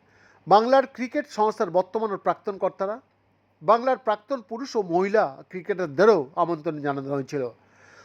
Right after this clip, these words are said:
অভিনেত্রী মিমি চক্রবর্তীকেও ডেকে নেওয়া হয়েছিল মঞ্চে।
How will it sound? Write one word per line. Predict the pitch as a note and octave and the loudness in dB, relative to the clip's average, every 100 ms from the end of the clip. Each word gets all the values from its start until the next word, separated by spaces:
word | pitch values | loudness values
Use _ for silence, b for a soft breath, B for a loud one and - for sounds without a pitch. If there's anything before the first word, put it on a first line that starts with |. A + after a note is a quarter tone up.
| b - | b 6
অভিনেত্রী | G#3 B3 C4 C#4+ D#4 - b b _ | 8 8 4 -2 -6 -8 b b _
মিমি | D#3+ G#3+ C4 | -4 -2 -2
চক্রবর্তীকেও | - A3 - G3+ F#3+ F#3+ G3 A#3+ D#3 D3+ | 2 0 2 -2 -2 -6 0 2 2 -4
ডেকে | D#3 F3+ E3 | -6 -6 -6
নেওয়া | D#3 | -2
হয়েছিল | D#3+ D#3+ G#3 | -2 -2 -4
মঞ্চে। | D3+ C#3 - C#3+ | -4 -8 -12 -16